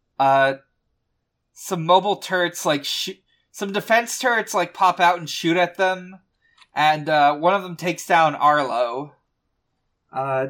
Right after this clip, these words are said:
they land. They seek out Arlo. Arlo's broken his leg. So Penelope offers to stay behind and keep him company.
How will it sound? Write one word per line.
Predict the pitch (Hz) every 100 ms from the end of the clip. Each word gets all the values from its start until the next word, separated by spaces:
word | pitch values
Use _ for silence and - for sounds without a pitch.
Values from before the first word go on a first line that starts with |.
| -
they | 143
land. | 143 190 196 185 180 175 170 _ _ _ _ _
They | 135
seek | 135 202 190
out | 165 -
Arlo. | 151 151 147 143 139 147 _ _ _ _ _
Arlo's | 151 185 202 170 139
broken | 156 165 - 151
his | 139
leg. | 139 151 127 120 - 160 _ _ _ _ _ _ _ _ _ _
So | - 160 143 139 135 139 - _ _
Penelope | 165 160 156 156 165 147
offers | 135 135 139 143
to |
stay | 139 - 147
behind | 139 131 131 131
and | 127 120 123 _ _ _ _ _ _ -
keep | 156
him | 139 131
company. | 143 135 135 127 127 _